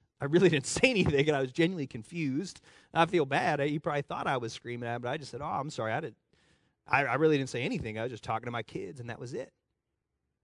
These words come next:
And that's where, again, I wanna define courage,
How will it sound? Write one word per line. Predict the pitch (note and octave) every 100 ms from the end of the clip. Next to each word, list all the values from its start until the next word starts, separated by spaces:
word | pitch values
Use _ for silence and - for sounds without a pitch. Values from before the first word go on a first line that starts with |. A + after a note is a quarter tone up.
| _ _ _ -
And | F3+
that's | A3+ E4+ -
where, | A#3+ G#3 G3
again, | F#3 E3 D3+
I |
wanna | A3 D#4
define | A3 F#3 G3 G3+
courage, | - G3